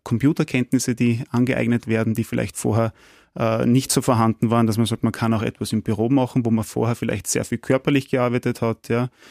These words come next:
Ältere Arbeitslose haben die Möglichkeit, dass sie vom A M S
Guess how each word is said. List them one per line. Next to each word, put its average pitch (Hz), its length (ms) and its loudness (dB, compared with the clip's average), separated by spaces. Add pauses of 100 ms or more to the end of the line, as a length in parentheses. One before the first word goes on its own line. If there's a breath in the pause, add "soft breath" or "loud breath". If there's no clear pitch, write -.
(640 loud breath)
Ältere 156 460 2
Arbeitslose 127 600 2
haben 120 160 4
die 123 80 2
Möglichkeit, 120 720 0
dass 113 100 0
sie - 80 0
vom 113 260 0
A 107 140 -2
M 110 160 0
S - 460 -2